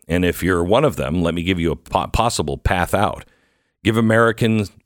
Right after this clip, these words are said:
Financing a call today. They're helping people just like you get out from underneath that debt, credit card debt, that's such a burden,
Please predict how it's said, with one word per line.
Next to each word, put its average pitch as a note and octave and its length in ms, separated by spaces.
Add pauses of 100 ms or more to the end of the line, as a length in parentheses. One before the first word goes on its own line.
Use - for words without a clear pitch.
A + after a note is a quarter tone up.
(120)
Financing C#2+ 840 (200)
a F2+ 80
call B1 520 (260)
today. D#2 480 (380)
They're B2 140
helping E3+ 280
people A2+ 280
just D3 400
like A#2 240
you D2+ 300
get F#2+ 140
out G2 160
from G2+ 160
underneath G#2 380
that E2 280
debt, G2+ 440
credit C3 340
card D2 320
debt, B1+ 220
that's E2 220
such - 260
a G2 60
burden, G2+ 420